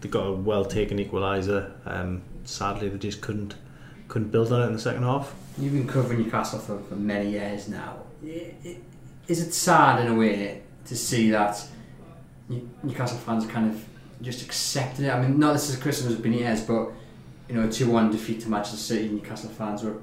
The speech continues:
Speaker 2: "Yeah, okay, like you say, we didn't get hammered."
Speaker 1: Mm.
Speaker 2: Is that just the state the club is in now?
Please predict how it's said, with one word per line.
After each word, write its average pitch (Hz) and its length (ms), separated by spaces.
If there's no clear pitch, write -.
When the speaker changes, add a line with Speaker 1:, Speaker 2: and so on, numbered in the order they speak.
Speaker 2:
"Yeah, 151 100
okay, 139 260
like 123 100
you 117 40
say, 123 120
we 113 100
didn't 113 160
get 113 100
hammered." 131 300
Speaker 1:
Mm. 107 440
Speaker 2:
Is - 100
that 147 120
just 135 160
the 127 60
state 139 240
the 127 100
club 135 260
is 127 240
in 151 140
now? 165 260